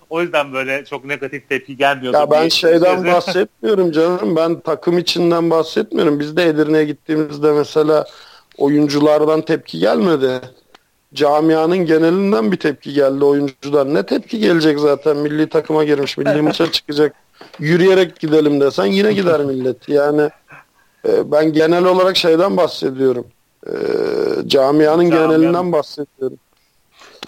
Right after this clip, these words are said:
Speaker 1: Bakalım yani bir sonuçta öyle ya da böyle milli takım her, her dönem ne zaman hangi dönem olursa olsun bir heyecan getiriyor. O heyecanın, e,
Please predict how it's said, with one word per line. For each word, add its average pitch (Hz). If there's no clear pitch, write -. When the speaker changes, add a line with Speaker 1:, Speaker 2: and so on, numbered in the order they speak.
Speaker 1:
Bakalım 196
yani 165
bir 170
sonuçta 175
öyle 170
ya 147
da 143
böyle 160
milli 165
takım 175
her, 170
her 160
dönem 147
ne 165
zaman 151
hangi 165
dönem 147
olursa 151
olsun 165
bir 165
heyecan 156
getiriyor. 151
O 160
heyecanın, 147
e, 143